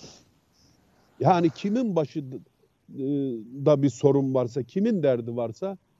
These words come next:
biz yanındaydık ve ondan dolayı da yüzde kırk gibi bir rakamlara biz ulaşmış olduk. E şimdi, e, bakıyorum yok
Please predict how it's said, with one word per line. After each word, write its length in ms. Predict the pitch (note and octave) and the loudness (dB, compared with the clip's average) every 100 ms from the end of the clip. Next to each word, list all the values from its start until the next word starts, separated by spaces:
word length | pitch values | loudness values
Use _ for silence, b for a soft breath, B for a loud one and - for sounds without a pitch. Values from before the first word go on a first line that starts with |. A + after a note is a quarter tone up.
| _ - | _ -8
biz 260 | C3+ A#2 | -6 -2
yanındaydık 800 | G#2 G#2+ A2+ A2 E3+ B2+ G2 - | -2 -2 -2 -2 -2 -2 -6 -6
ve 40 | |
ondan 500 | B2+ B2+ C3+ D#3 A#3 | 0 0 2 2 2
dolayı 320 | A3+ G#3+ F#3+ E3+ | 2 0 0 0
da 200 | D#3 - - - | -2 -4 -14 -14
yüzde 300 | A#2 A#2 A#2+ | -12 -8 -6
kırk 340 | C3+ - D#3+ - | -4 -4 -4 -4
gibi 280 | D3 C3+ A#2+ | -4 -4 -6
bir 100 | A#2 | -6
rakamlara 580 | G#2+ - G#2 G2+ G2 | -6 -6 -6 -4 -4
biz 160 | F2 F2 | -6 -6
ulaşmış 500 | F#2 E2+ - F2 - | -4 -4 -6 -16 -12
olduk. 280 | D#2+ D2 - _ _ _ _ _ _ _ _ _ _ _ _ _ _ _ _ _ | -12 -12 -20 _ _ _ _ _ _ _ _ _ _ _ _ _ _ _ _ _
E 60 | B2+ | 0
şimdi, 600 | - - G#3+ F#3+ G3 F#3+ - _ _ _ _ _ _ _ _ _ _ _ _ - | 0 2 4 6 6 6 0 _ _ _ _ _ _ _ _ _ _ _ _ 0
e, 40 | C#3 C3+ C3 F#2+ | 2 2 0 -2
bakıyorum 580 | D3+ D3 - G3+ G3+ F#3+ | -2 -2 -2 -2 -2 -2
yok 180 | B3+ | -2